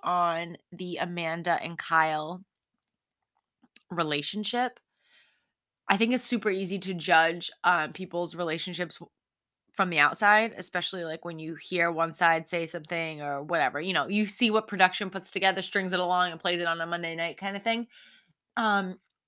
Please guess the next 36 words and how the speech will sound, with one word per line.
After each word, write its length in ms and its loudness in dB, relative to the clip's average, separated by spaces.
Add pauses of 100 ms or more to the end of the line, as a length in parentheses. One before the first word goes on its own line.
(160)
I 140 -2
just 420 -4
don't 300 0
think 200 -4
I 120 2
know 160 -4
how 220 2
I 140 2
feel 520 -6 (800)
about 320 0
them. 380 -6 (1000)
And 120 0
I'm 320 4
curious 640 0
what 120 2
everybody 460 -2
else 280 -8
feels. 440 -10 (480)
Like, 140 -8
do 100 -2
we 120 -2
really 280 0
think 260 -8
that 200 -2
they 340 -2
should 300 -6 (100)
be 180 -6
together? 800 0 (540)
Do 180 -2
we 220 -4
just 520 -4
think 240 -2
that 300 -2
they 340 0
are 260 2
not 560 4